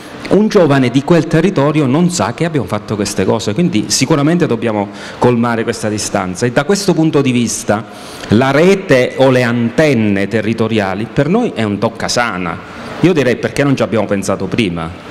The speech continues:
È evidente che queste questioni, se le, le proponi dall'alto, lasciano sempre il tempo che trovano, però se c'è un movimento di questo tipo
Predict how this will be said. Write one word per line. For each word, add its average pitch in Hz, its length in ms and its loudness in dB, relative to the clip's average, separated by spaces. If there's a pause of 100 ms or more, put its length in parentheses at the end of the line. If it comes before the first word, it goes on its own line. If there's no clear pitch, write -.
(400)
È 110 60 2
evidente 147 480 4
che 117 340 -2
queste 135 420 2
questioni, 143 640 2
se 120 180 0
le, 113 320 0 (280)
le 117 180 6
proponi 131 560 2
dall'alto, 110 880 0
lasciano 104 520 0
sempre 104 280 -2
il 101 80 -4
tempo 98 260 0
che 95 120 -2
trovano, 98 420 -2
però 139 240 2
se 117 160 -2
c'è - 160 2
un 185 140 2
movimento 131 560 2
di 110 100 -2
questo 107 340 0
tipo 95 400 0